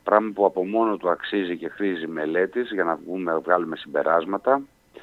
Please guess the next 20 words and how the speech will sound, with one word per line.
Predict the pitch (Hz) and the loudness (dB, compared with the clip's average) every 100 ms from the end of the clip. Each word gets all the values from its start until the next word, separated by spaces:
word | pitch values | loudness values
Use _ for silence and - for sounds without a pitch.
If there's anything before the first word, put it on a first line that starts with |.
| - - - _ | -20 -20 -20 _
Και | 101 | 0
βεβαίως | 92 82 107 131 104 | 2 4 2 0 0
δεν | 101 107 | -2 0
μπορούμε | 92 92 104 123 139 135 - | 2 2 0 0 -2 -8 -4
και | 117 | -2
να | 104 92 87 - | 2 2 0 -2
υποβαθμίσουμε | 104 107 107 - 135 - 92 87 | -4 2 2 2 -4 -2 -6 0
κιόλας | 107 123 127 | 2 2 0
το | - | -4
ότι | 101 123 | -4 -2
είναι | 120 | -2
μια | 120 127 | 0 0
σοβαρή | 127 113 98 104 120 | -2 0 4 6 4
κατάκτηση | - 78 - 95 - 117 - 151 156 - _ - - - - - | 2 0 2 0 0 -10 -4 -4 -4 -12 _ -20 -20 -20 -20 -12
συλλογικής | - 101 101 98 98 - 123 90 | -4 0 0 0 -6 -2 -2 0
δράσης | 90 95 90 - | 4 6 4 -2
των | 87 85 | -6 -2
εργαζομένων | 80 82 76 85 90 80 76 | 0 0 0 -2 -2 -4 -6
εκεί | 76 73 | -8 -10
πέρα, | - 104 127 143 | 0 2 2 0